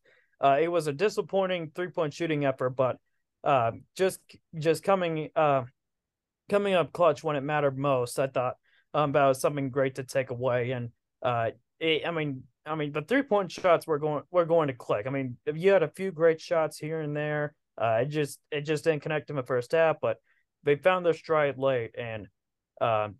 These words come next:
just, just, uh, an unbelievable moment there, just to really, uh, put Kentucky, uh, with, uh,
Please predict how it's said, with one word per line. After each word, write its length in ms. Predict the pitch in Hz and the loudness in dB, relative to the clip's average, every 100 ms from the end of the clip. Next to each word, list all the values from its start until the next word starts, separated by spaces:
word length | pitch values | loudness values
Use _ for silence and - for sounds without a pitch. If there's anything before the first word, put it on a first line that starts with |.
| - | -10
just, 320 | 147 160 151 _ | 2 2 2 _
just, 340 | 156 151 - - _ _ - | -2 -2 -4 -18 _ _ -4
uh, 140 | 160 120 | -4 -2
an 140 | 156 | 0
unbelievable 720 | 165 160 147 147 147 143 131 | 0 2 2 2 0 0 -2
moment 380 | 123 131 127 127 - 127 | 0 -2 -2 -6 -10 -6
there, 360 | 135 135 127 123 | 0 2 2 -2
just 260 | 127 120 | -4 -6
to 100 | 135 | -6
really, 420 | 127 139 127 127 120 _ - | -2 0 0 -2 -6 _ 0
uh, 220 | 139 120 - | 0 0 2
put 200 | 185 160 | 2 2
Kentucky, 680 | 147 139 139 143 135 123 - | -4 -4 -4 -2 -6 -4 -2
uh, 220 | 139 127 | 0 0
with, 180 | 131 - _ | -2 -6 _
uh, 360 | 156 123 110 | -2 0 -2